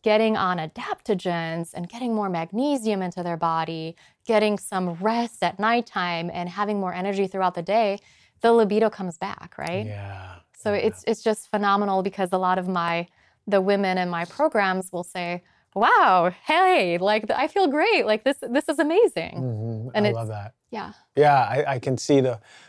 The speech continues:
Speaker 2: women now on week four with these glowing faces and
Speaker 1: Yes.
Speaker 2: coming back to life. You can actually tell vitality coming back in the form of just that, like,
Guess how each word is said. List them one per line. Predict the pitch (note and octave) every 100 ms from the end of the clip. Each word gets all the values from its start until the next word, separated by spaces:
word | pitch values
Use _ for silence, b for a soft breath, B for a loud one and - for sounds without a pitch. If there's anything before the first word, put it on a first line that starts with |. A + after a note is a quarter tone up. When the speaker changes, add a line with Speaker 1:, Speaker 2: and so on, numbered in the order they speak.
| B
Speaker 2:
women | C3+ C#3 C3
now | B2+ C3 A#2+
on | A2+
week | A#2+ A#2+
four | - C3+ B2+
with | A#2 A2
these | A#2 A2 G#2
glowing | B2 B2 A#2+ A#2+
faces | A2 A#2 A#2 - G2+ G#2 G#2
and | G2+ G2+
Speaker 1:
Yes. | - F#3 E3+
Speaker 2:
coming | D3 C#3 C3
back | B2 A#2+
to | C#3
life. | C#3 G#2+
You | C#3
can | F#3
actually | G3+ -
tell | C#3+ - C#3+
vitality | A#2+ A2 - B2 C#3 A2+
coming | G2+ G#2+ G#2+ G2+
back | A2 A#2+ G2+
in |
the | G2
form | - A#2 G#2+
of | G2
just | A2+ G#2
that, | A2 F#2
like, | G2+ G2+